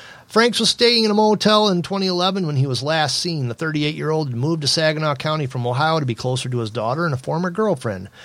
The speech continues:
Bowles said the students in Cal-, or the student in California who had watched a YouTube video about Frank's case ran a Carfax report, which reveals a car's history.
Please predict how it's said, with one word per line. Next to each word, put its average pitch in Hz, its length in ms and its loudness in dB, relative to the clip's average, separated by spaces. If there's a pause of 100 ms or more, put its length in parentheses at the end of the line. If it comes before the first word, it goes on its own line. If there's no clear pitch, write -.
(180)
Bowles 180 340 4
said 220 200 2
the 170 60 0
students 220 460 -2
in 165 140 0
Cal-, 180 320 0
or 135 140 2
the 127 80 0
student 262 280 -2
in 147 100 0
California 147 640 -2
who 127 140 0
had 123 100 -2
watched 139 360 -2
a 135 40 -4
YouTube 156 360 0
video 131 280 0
about 123 280 0
Frank's 147 320 -6
case 139 320 -4
ran 151 180 -2
a 160 60 -2
Carfax 151 560 2
report, 123 360 -4 (300)
which 170 220 4
reveals 220 380 6
a 208 40 -2
car's 160 400 0
history. 101 480 -6